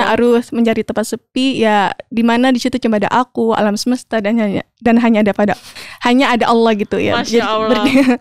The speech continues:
Speaker 1: <laughs> nah, habis itu biasanya aku situ merenung. Kan
Speaker 2: Mm-mm.
Speaker 1: karena yang kita ketahui bahwa sebaik-baik pener-, eh, sebaik-baik penegur,
Speaker 2: Mm-mm.
Speaker 1: sebaik-baik, eh, apa namanya, motivator itu kan diri kita sendiri ya, Kak.
Speaker 2: Iya.
Speaker 1: Nah, pada saat itu aku, eh,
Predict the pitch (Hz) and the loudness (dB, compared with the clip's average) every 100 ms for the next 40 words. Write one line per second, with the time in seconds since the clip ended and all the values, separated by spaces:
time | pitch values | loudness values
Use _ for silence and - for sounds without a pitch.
0 | 339 - - - - 247 240 262 269 339 | -6 -12 -12 -12 -4 0 2 0 0 0
1 | 349 302 294 294 302 311 302 294 233 226 | 2 2 2 0 0 0 0 2 2 2
2 | 226 233 233 226 233 277 302 294 247 233 | 2 2 2 0 -2 2 2 2 2 2
3 | 233 - 247 233 233 226 - _ _ _ | 0 0 -2 0 0 -2 -6 _ _ _
4 | 247 247 240 226 247 240 233 262 240 233 | -6 -2 0 2 2 2 2 2 -2 -2
5 | 214 208 _ 226 285 - - 214 - 240 | -2 -2 _ 0 0 0 -6 -8 -4 -4
6 | 233 220 226 233 294 254 240 240 254 226 | -2 -4 -4 0 2 2 2 2 2 -4
7 | 220 226 - 226 226 220 220 220 220 220 | -10 -6 0 0 2 0 2 0 0 -2
8 | - - 220 220 214 262 262 254 269 294 | -4 0 2 2 2 0 2 2 0 -2
9 | - - _ _ - 240 233 220 247 240 | -6 -20 _ _ -4 -4 -2 -2 -2 -4
10 | 247 269 285 240 254 - 226 220 208 208 | -4 0 2 2 -2 -4 -2 -2 0 0
11 | 196 196 185 - 233 214 226 208 226 226 | -2 -2 -4 -6 -6 -2 0 0 0 0
12 | 233 233 - 240 311 311 311 - 240 285 | 0 0 -2 -2 2 4 4 2 0 0
13 | 302 311 311 _ - 233 226 226 | 2 2 0 _ -2 2 2 2